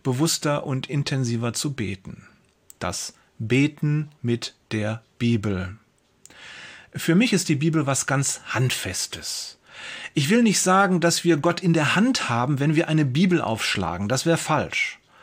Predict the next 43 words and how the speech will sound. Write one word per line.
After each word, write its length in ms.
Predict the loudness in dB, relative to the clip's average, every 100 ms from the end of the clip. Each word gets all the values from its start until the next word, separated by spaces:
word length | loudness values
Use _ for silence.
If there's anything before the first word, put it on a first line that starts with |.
| -20 -20 -18 -18 -20 -12
Doch 160 | -4 2
in 80 | 4
der 120 | 4
Bibel 360 | 4 4 4 4
haben 300 | 4 4 4
wir 160 | 2
Gott 320 | 2 0 0 -6
schwarz 500 | -2 0 0 0 -2
auf 260 | -2 -2 -2
weiß. 720 | 0 2 0 -2 -6 -8 -12 -18 _ _ -20 -20 -20 _ 0
In 120 | 4
den 220 | 4 4
Wörtern 540 | 4 2 2 -2 -2
und 180 | -4 -6
Versen 640 | -2 2 4 4 2 -6 -4
spricht 580 | -4 -2 -2 -2 -4
er 120 | -2 0
mit 320 | 0 -2 -6
uns. 560 | -6 -4 -6 -10 -10 -16 -18 -10
Und 160 | -2 0
es 120 | 0
ist 140 | 0 0
egal, 480 | 0 2 4 4
in 180 | 2 2
welchem 480 | 4 2 2 2 0 0
Modus 640 | 2 4 4 2 0 -2
ich 240 | -4 -2
mich 200 | -2 -2
befinde, 580 | -4 -2 2 4 4 2 -2 -14 -20 _
schlage 540 | -6 -4 0 2 2 2
ich 140 | 2
die 120 | 0
Bibel 260 | 2 2 2
auf 300 | 2 0 -2
und 180 | -6 -4
lese 400 | 0 4 4 4
in 160 | 2
ihr, 380 | 0 0 0 0
dann 220 | -2 -2 -2
spricht 580 | -4 -4 -4 -4 -8
Gott 320 | -4 -2 -4 -4
mit 280 | -4 -4 -4
mir. 460 | 0 2 0 -4